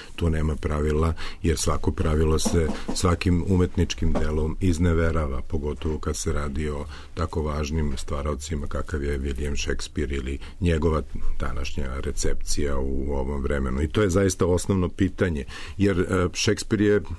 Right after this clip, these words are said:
sigurno pisao drugačijim jezikom nego ovim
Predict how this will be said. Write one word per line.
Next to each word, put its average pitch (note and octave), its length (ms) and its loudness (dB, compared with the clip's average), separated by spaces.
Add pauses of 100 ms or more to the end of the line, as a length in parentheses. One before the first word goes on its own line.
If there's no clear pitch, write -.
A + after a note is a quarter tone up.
(100)
sigurno F2 500 2
pisao F#2 640 0 (240)
drugačijim F2 680 2
jezikom D#2+ 680 0 (240)
nego E2 380 2
ovim D#2+ 600 0